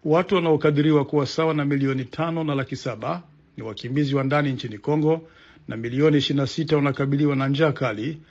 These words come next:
hasa kwa sababu ya athari za mzozo wa kivita,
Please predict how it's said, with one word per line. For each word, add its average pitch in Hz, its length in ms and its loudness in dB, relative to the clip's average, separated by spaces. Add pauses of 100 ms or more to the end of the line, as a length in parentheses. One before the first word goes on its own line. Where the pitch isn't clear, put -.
(280)
hasa 175 260 -2
kwa 143 140 0
sababu 143 440 2
ya 139 140 2
athari 151 360 2
za 139 140 2
mzozo 131 340 0
wa 113 60 -6
kivita, 156 540 -2